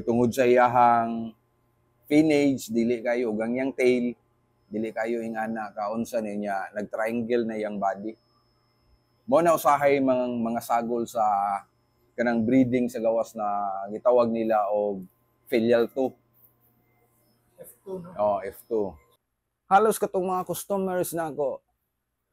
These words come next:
Speaker 1: ah, halos nangabri-, na, nag-breed na pud sila. Pero maayo man na kay as a hobbyist ba,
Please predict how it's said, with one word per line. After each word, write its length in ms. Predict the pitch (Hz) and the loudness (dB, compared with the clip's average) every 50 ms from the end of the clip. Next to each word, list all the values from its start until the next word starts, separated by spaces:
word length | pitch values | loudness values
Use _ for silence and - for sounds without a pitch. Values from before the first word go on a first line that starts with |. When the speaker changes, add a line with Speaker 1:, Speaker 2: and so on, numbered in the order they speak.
| _ _ _ _ _ _ _ _ _ _ | _ _ _ _ _ _ _ _ _ _
Speaker 1:
ah, 400 | - 117 117 120 120 117 113 117 120 139 | -6 -4 -2 -2 -2 -4 -6 -8 -6 -4
halos 480 | 170 196 202 190 180 - - - - 160 | -2 -2 0 0 -2 -4 -6 -12 -10 -8
nangabri-, 560 | 175 180 175 170 170 160 165 175 160 - - | -6 -4 -2 -2 -2 0 0 0 -2 -2 -6
na, 240 | 151 165 - - - - - _ | -10 -10 -10 -12 -14 -18 -18 _
nag-breed 560 | - 277 320 269 254 349 381 370 269 196 139 | -8 -6 -4 0 4 6 6 6 6 4 2
na 80 | 143 127 | 0 -2
pud 160 | 135 127 117 | -2 -2 -2
sila. 320 | 113 135 127 127 120 - - _ _ _ _ _ _ _ _ _ _ _ _ _ _ _ _ _ _ _ _ _ _ _ | -2 -2 -4 -4 -4 -8 -12 _ _ _ _ _ _ _ _ _ _ _ _ _ _ _ _ _ _ _ _ _ _ _
Pero 580 | 165 175 175 165 160 156 156 151 151 151 151 147 151 | 4 4 6 6 6 4 4 2 2 2 2 2 2
maayo 400 | 160 175 196 196 202 185 170 151 | 2 4 4 4 6 4 4 4
man 80 | 135 123 | 2 -2
na 120 | 123 131 127 - _ _ _ _ | -2 -4 -6 -8 _ _ _ _
kay 240 | - 113 113 113 107 107 104 104 101 101 101 98 98 98 98 95 92 90 87 - _ _ _ _ _ _ _ _ _ _ _ _ _ _ _ _ _ - | -4 -2 0 0 -2 -2 -4 -4 -6 -6 -6 -6 -6 -6 -6 -8 -10 -12 -16 -20 _ _ _ _ _ _ _ _ _ _ _ _ _ _ _ _ _ -10
as 160 | 131 - - | -8 -6 -4
a 160 | 120 127 123 | -2 -2 0
hobbyist 560 | 135 139 135 139 139 139 139 143 139 - 113 101 | 2 2 2 2 2 4 4 4 2 0 -2 -2
ba, 240 | 92 82 - - | -2 -4 -4 -8